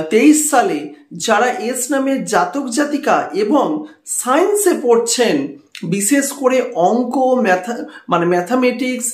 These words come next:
কেমিস্ট্রি, এইসব সাবজেক্টগুলো যারা আছেন তারা কিন্তু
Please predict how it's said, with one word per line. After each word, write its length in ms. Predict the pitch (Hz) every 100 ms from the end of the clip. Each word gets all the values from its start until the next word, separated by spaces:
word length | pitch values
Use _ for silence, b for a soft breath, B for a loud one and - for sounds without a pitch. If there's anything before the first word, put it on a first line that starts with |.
| B B -
কেমিস্ট্রি, 680 | 208 254 277 - - 262 247 262 B B
এইসব 460 | - 202 - - 285
সাবজেক্টগুলো 840 | - 208 190 190 302 302 226 220 196
যারা 300 | 196 175 180
আছেন 520 | 180 165 - 240 143 - B B B
তারা 260 | - 143 269
কিন্তু 420 | - 294 -